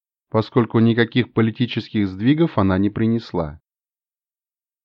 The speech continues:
В ледяных глазах заискрились снежинки.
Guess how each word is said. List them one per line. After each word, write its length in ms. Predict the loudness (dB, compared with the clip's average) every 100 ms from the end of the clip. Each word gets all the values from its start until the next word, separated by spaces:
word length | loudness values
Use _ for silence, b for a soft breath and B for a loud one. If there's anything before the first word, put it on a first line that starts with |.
| _ _ _ _ _ _ _
В 220 | -18 -6 0
ледяных 760 | 2 4 4 4 2 0 -12 -10
глазах 680 | -2 0 0 2 2 0 -4
заискрились 680 | 0 0 0 -2 -2 -4 0
снежинки. 720 | 0 0 -2 -4 -6 -14